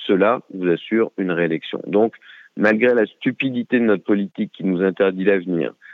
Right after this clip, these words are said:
le peuple français recroquevillé sous un langage de terreur, rassuré par une avalanche de subventions et d'aides, et a préféré la sécurité du présent, et approuve cette politique qui a été qualifiée dans la presse française de l'absurdistan menée par un premier ministre, il faut l'avouer, au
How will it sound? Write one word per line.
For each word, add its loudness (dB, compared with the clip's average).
le -2
peuple 0
français 2
recroquevillé 0
sous -6
un 2
langage 2
de 0
terreur, 0
rassuré 0
par 0
une 4
avalanche 2
de 0
subventions 0
et 4
d'aides, 0
et 4
a 0
préféré 0
la 2
sécurité 0
du -4
présent, 0
et 4
approuve 0
cette -2
politique -2
qui 0
a 4
été -4
qualifiée -2
dans -2
la -2
presse -8
française -2
de -2
l'absurdistan 0
menée 2
par -2
un 0
premier 0
ministre, 0
il -4
faut -2
l'avouer, 2
au 0